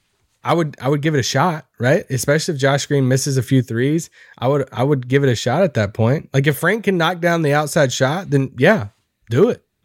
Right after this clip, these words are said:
because you're not lo-, it's not like you're losing a ton defensively. Heck, Frank might be a better,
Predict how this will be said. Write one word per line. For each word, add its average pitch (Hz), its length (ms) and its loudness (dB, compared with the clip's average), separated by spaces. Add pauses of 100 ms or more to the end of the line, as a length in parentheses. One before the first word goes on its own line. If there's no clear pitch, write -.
(480)
because 143 320 2
you're 170 80 0
not 165 240 0
lo-, 156 200 2
it's 135 220 -4
not 180 120 0
like 196 160 2
you're 143 120 2
losing 139 480 0
a 120 60 0
ton 135 260 2
defensively. 117 680 0
Heck, 151 260 0
Frank 143 240 -2
might 139 240 0
be 131 100 0
a 131 40 0
better, 135 380 0